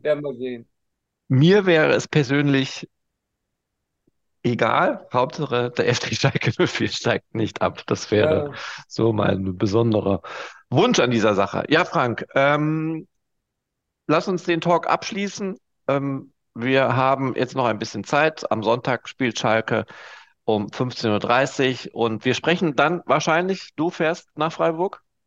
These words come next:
Speaker 1: Ja, ja.
Speaker 2: Ja, dann sprechen
Speaker 1: Ja.
Speaker 2: wir wahrscheinlich nach dem Spiel wieder
Speaker 1: Genau.
Speaker 2: und, äh, ja, komm, gucken wir mal, was zu berichten gibt.
Speaker 1: Ja,
Speaker 2: Der
Speaker 1: ich
Speaker 2: erste
Speaker 1: bin
Speaker 2: Dreier
Speaker 1: gespannt.
Speaker 2: gegen einen
Speaker 1: Das ist ja ein
Speaker 2: Top-Konkurrenten.
Speaker 1: Stadion, wo ich noch nie war.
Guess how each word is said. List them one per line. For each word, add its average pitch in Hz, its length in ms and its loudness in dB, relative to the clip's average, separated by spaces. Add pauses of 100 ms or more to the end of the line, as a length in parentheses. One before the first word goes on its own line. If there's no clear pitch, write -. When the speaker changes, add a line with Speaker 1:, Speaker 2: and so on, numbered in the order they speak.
(100)
Speaker 1:
Ja, 165 380 2 (200)
ja. 151 280 -2
Speaker 2:
Ja, 98 180 -2 (300)
dann 107 140 -2
sprechen 117 260 0
Speaker 1:
Ja. 104 80 2
Speaker 2:
wir 101 40 4
wahrscheinlich 101 340 0
nach 110 180 2
dem 113 160 -4
Spiel 120 340 0
wieder 104 280 2 (380)
Speaker 1:
Genau. 139 200 -12
Speaker 2:
und, 104 460 -2
äh, 98 300 -2 (520)
ja, 160 180 4
komm, 170 300 0
gucken 269 200 2
wir 190 40 2
mal, 147 180 4
was 135 200 0
zu 156 100 -6
berichten 151 320 -2
gibt. - 360 -8 (460)
Speaker 1:
Ja, 202 200 2
Speaker 2:
Der 170 60 6
Speaker 1:
ich - 60 6
Speaker 2:
erste 135 180 0
Speaker 1:
bin 202 100 2
Speaker 2:
Dreier 143 280 4
Speaker 1:
gespannt. 202 200 4
Speaker 2:
gegen 226 100 2
einen 127 180 0
Speaker 1:
Das 175 120 2
ist 175 100 -6
ja 202 80 4
ein 190 60 2
Speaker 2:
Top-Konkurrenten. 190 340 4
Speaker 1:
Stadion, 190 120 2
wo 190 120 2
ich 151 60 -6
noch 196 120 2
nie 180 240 -2
war. 190 440 2